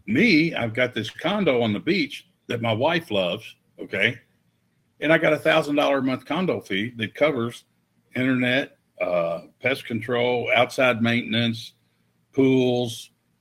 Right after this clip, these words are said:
uh, sewer, water, all that stuff that I would be paying for a single family house. So this fits me perfectly to pay a thousand dollars a month for the condo fee, all right?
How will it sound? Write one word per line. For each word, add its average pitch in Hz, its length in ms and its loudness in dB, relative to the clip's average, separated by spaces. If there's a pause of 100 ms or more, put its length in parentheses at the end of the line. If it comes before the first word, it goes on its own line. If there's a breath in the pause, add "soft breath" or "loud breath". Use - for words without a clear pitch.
(340)
uh, 95 360 0
sewer, 147 580 2
water, 123 880 2 (100)
all 170 240 6
that 113 200 6
stuff 110 440 0
that 123 120 0
I 131 80 4
would 143 280 4
be 127 100 4
paying 120 360 4
for 113 160 0
a 107 40 0
single 117 260 0
family 110 320 0
house. 151 300 -2
So 104 100 -4
this 170 180 2
fits 117 320 -2
me 175 140 0
perfectly 117 840 0 (840)
to 117 100 0
pay 156 400 6
a 110 100 -6
thousand 113 360 0
dollars 104 480 2
a - 20 -8
month 104 300 -4
for 104 80 -6
the 92 80 -8
condo 123 400 -2
fee, - 320 -16 (600)
all 98 60 -6
right? 110 220 2